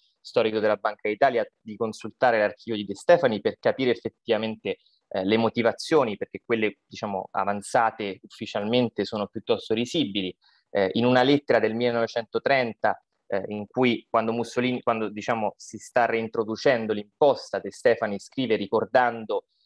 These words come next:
eh, a Mussolini in brevi, in poche lettere che, eh, visto che, eh, in assenza di nominatività, eh, sui titoli, eh,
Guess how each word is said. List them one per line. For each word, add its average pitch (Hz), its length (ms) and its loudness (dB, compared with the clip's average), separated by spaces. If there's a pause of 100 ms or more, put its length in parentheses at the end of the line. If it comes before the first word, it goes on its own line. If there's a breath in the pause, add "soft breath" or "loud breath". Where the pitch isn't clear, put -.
(140)
eh, 104 100 -2
a 92 220 0
Mussolini 117 540 -2
in 107 120 -6
brevi, 110 400 2
in 110 160 -20
poche 113 260 0
lettere 117 460 -2
che, 113 260 -2 (320)
eh, 90 200 -10
visto 113 380 -6
che, - 400 -2
eh, 92 320 -2
in 104 140 -8
assenza 110 460 -2
di 107 100 -6
nominatività, 104 960 -2
eh, 92 320 -6
sui 98 280 -6
titoli, 104 500 0 (360)
eh, 87 460 0